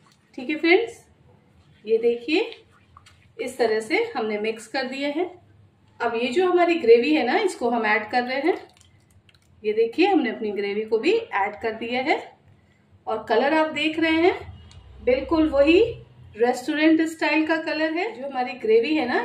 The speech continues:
ये भी बिल्कुल super creamy सी बनी है। ये देखिए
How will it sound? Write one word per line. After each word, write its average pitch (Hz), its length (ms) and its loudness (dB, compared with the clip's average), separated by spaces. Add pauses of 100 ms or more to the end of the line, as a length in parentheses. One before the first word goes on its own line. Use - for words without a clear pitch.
ये 233 140 0
भी 285 120 -2
बिल्कुल 254 360 -8
super 247 460 0 (180)
creamy 285 320 -6
सी 269 180 -8
बनी 196 300 0
है। 185 140 -4 (720)
ये 214 180 -2
देखिए 247 560 -2